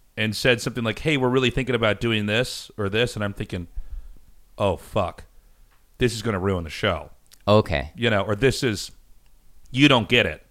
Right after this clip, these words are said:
Speaker 2: Yeah, yeah.
Speaker 1: Uh, even when we did the E S G N stuff,
Speaker 2: Yeah.
Speaker 1: um, there was times where, uh, and I was doing that with Mike Ross and Gutex, but I, there was times where, you know,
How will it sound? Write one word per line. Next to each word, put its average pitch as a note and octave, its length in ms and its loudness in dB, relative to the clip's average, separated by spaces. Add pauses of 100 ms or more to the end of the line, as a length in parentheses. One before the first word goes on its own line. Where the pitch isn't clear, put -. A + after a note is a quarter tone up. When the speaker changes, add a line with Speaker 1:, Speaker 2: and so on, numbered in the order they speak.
(460)
Speaker 2:
Yeah, D2 500 0 (100)
yeah. - 80 -20
Speaker 1:
Uh, A2 200 0
even D#3 240 4
when C#3 100 0
we A#2+ 120 0
did A#2 200 0
the G2+ 240 -2
E B2 160 0
S A2 160 2
G G#2+ 180 -2
N G#2+ 160 0
stuff, E2+ 460 -8 (460)
Speaker 2:
Yeah. E2 360 0
Speaker 1:
um, F#2+ 460 0 (640)
there C3 120 4
was C3 160 4
times C#3 340 4
where, F#2+ 320 0 (100)
uh, G2 240 -6
and G2 80 -4
I B2+ 80 6
was B2+ 140 4
doing C3 200 2
that G#2+ 120 2
with G2+ 80 0
Mike G#2+ 240 2
Ross G2+ 240 4
and F#2+ 100 -6
Gutex, G2+ 560 -2
but F#2 200 -6
I, G2 100 -6
there G#2+ 100 -6
was G2+ 120 -2
times A2+ 320 0
where, F#2+ 260 -8
you G2+ 80 -6
know, F2 160 -2